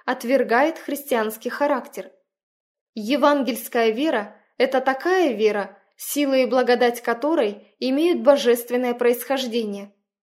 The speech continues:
Давайте же покажем, что Христос пребывает в нас, перестав тратить деньги на наряды, на ненужные вещи, ибо дело Христа слабеет из-за нехватки средств.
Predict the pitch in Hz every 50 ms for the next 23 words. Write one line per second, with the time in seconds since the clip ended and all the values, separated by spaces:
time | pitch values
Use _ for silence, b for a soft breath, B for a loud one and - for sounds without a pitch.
0 | _ _ _ _ _ _ - 220 214 269 277 370 392 381 381 370 330 330 339 349
1 | 339 339 339 302 262 240 202 208 202 - - - 247 - - 254 247 240 - -
2 | - 339 339 339 - - 330 311 233 240 294 247 254 226 226 233 233 233 240 247
3 | 240 208 202 208 208 - - _ _ _ _ _ _ - 302 311 277 285 277 -
4 | - - 339 339 339 - - 247 240 240 - 269 226 202 196 294 311 302 247 214
5 | 240 233 233 233 226 220 220 233 277 311 311 240 220 214 208 b b b b b
6 | 254 277 294 311 311 339 381 370 302 302 330 339 330 294 233 247 240 220 214 -
7 | - - 190 - _ _ _ _ _ _ _ _ - 277 214 220 247 233 - 294
8 | 311 294 294 285 - 240 254 247 - - 277 285 285 - 285 285 277 240 269 311
9 | 320 320 285 294 - 226 208 226 233 233 240 233 - 226 240 226 233 - 247 247
10 | - - 233 247 214 208 - - -